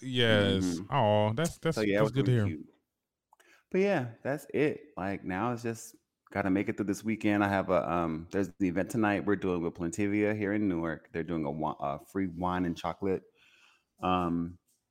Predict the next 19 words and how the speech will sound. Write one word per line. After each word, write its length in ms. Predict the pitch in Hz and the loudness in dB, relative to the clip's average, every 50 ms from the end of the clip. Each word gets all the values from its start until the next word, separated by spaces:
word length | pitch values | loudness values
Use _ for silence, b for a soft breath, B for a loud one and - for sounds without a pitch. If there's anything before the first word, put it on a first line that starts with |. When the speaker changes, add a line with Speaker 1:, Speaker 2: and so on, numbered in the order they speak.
| _ _ _ - 104 | _ _ _ -4 2
Speaker 2:
thing. 380 | 107 104 101 101 101 101 101 | 4 4 6 6 6 6 4
They're 100 | 101 95 | 2 2
gonna 200 | 87 90 90 87 | 0 -2 -2 -2
have, 380 | 90 90 85 78 78 76 73 - - _ - | -4 -4 -4 -4 -4 -4 -6 -10 -12 _ -12
like, 360 | 60 57 52 50 50 50 - _ _ - _ b b b b b b b b b - | -10 -8 -8 -8 -8 -10 -14 _ _ -20 _ b b b b b b b b b -4
infused 440 | 104 101 98 - 101 98 101 98 - | -4 -4 -2 -2 -2 -2 -2 -4 -6
candles 1200 | - - 147 139 139 135 135 131 135 131 127 127 123 120 120 120 117 117 117 117 113 110 107 104 - | -6 -2 0 2 2 2 2 2 2 2 2 2 2 2 2 2 2 0 -2 -2 -4 -6 -6 -8 -6
and 100 | 85 62 | -6 -4
infused 540 | 69 90 90 - 92 90 85 90 - - - | -4 -6 -6 -8 -10 -10 -10 -10 -12 -14 -14
treats, 1040 | - - - 135 131 123 123 123 120 120 120 120 120 123 123 123 123 - - - - | -10 -6 -2 -2 0 0 0 0 0 0 0 0 2 2 2 0 0 -2 -6 -8 -6
and 240 | 92 76 67 64 65 | -6 -4 -4 -6 -6
we're 80 | 82 | -6
gonna 140 | 87 85 90 | -6 -6 -4
have, 200 | 92 85 73 - | -4 -4 -4 -4
like, 140 | 73 67 60 62 | -6 -8 -6 -6
relationship 760 | 76 78 76 76 80 90 - 104 92 - - 101 87 - - | -6 -4 -2 -4 -4 -4 -6 -8 -8 -4 -2 -4 -4 -4 -4
talks 680 | - 95 87 85 80 76 71 - - _ - - - - | -4 0 0 2 2 2 0 -2 -8 _ -20 -20 -16 -14
and 260 | - - 55 62 62 - | -12 -10 -8 -10 -10 -10
sex, 720 | - - - - 85 82 - - - - - - - - | -10 -10 -6 -2 -2 -2 -4 -6 -14 -20 -18 -16 -16 -18